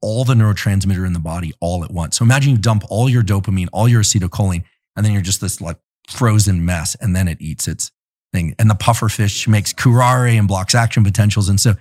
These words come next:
there's this beautiful and kind of sinister description of how these hunters in the wild were,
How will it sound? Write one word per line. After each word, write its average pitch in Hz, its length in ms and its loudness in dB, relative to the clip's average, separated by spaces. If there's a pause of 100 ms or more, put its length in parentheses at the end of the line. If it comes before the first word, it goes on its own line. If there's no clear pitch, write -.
(320)
there's 123 140 2
this 120 160 2
beautiful 127 460 2
and 107 120 2
kind 101 140 0
of 90 60 0
sinister 123 680 2 (420)
description 120 540 0
of 101 100 0
how 98 180 -2
these 90 240 -4
hunters 117 680 0 (460)
in 107 160 2
the 95 80 -2
wild 90 580 -4 (380)
were, 101 400 0